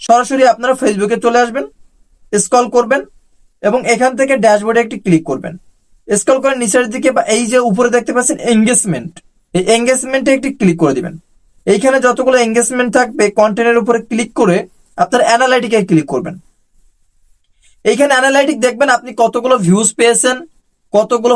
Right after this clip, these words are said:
ফলোয়ার্স পেয়েছেন, সবকিছু মিলিয়ে কিন্তু একটা এনগেজমেন্ট, মানে লাইক, শেয়ার, এগুলো সবকিছু মিলিয়ে। নিচের দিকে দেখেন এনগেজমেন্ট আমার খুবই কম আছে, আমি এনগেজমেন্টের উপরে একটি ক্লিক করে দিলাম। এখানে আমি নতুন করে ভিডিও আপলোড করছি, ওয়েট লিস্ট পাওয়ার পরপরই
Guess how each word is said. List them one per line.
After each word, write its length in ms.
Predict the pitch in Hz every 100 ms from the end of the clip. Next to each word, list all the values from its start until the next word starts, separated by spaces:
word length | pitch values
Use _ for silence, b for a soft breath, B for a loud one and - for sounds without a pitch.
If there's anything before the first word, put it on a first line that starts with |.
| 202
ফলোয়ার্স 300 | 202 220 233 -
পেয়েছেন, 240 | 226 269 -
সবকিছু 400 | 208 - 254 262 233
মিলিয়ে 200 | 214 220
কিন্তু 140 | 226 233
একটা 120 | 233 220
এনগেজমেন্ট, 480 | 185 - 196 127 113 -
মানে 120 | 175 185 165
লাইক, 280 | 190 208 185 -
শেয়ার, 260 | 233 214 214 _ _ _ -
এগুলো 260 | 220 247 247 254
সবকিছু 380 | 190 180 185 196 180
মিলিয়ে। 300 | 208 175 - - _ _ _ _ _
নিচের 300 | 170 214 285 277
দিকে 140 | 277 269
দেখেন 180 | 269 269 233
এনগেজমেন্ট 400 | 233 254 269 262 254
আমার 120 | - -
খুবই 180 | 214 254
কম 100 | 240 220
আছে, 140 | 202 240 - _ - 175
আমি 100 | 185 233
এনগেজমেন্টের 540 | 247 254 254 240 247
উপরে 120 | 226 240
একটি 120 | 233 277
ক্লিক 200 | 285 180 156
করে 120 | 135
দিলাম। 160 | - 165 - _ _ _ _ _ -
এখানে 260 | 247 277 285
আমি 140 | 381 311 359 196
নতুন 200 | 214 262
করে 120 | 269 254 180
ভিডিও 180 | 208 240
আপলোড 180 | 247 -
করছি, 260 | 240 233 277 254 -
ওয়েট 180 | 208 202
লিস্ট 180 | 240 - -
পাওয়ার 260 | 214 220 214
পরপরই 380 | 220 202 240 190